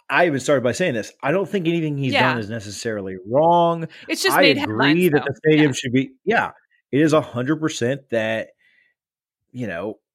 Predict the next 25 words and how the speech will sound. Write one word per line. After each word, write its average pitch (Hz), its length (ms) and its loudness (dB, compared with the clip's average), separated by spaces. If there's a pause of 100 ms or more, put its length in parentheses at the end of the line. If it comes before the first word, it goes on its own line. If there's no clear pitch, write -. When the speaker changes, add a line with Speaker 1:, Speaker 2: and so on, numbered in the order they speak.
(340)
Speaker 1:
everything 147 640 2
he 135 160 0
says 139 340 2
now 107 440 -2
is 120 160 -2
gonna 123 160 -2
be 123 80 4
scrutinized. 104 840 -4
And 135 100 -4
Speaker 2:
Sure, 135 140 2
Speaker 1:
again, 123 220 2 (120)
Speaker 2:
sure. 170 220 -6
Speaker 1:
he 147 260 0 (160)
models 143 380 2
himself 156 280 0
after 123 180 0
Spurrier, 123 720 0
but 131 160 -2
in 135 100 -4
twenty 143 280 -4
twenty, 143 500 -4
you 117 260 -4
can't 135 300 -6
do 143 160 0
that. 85 280 -6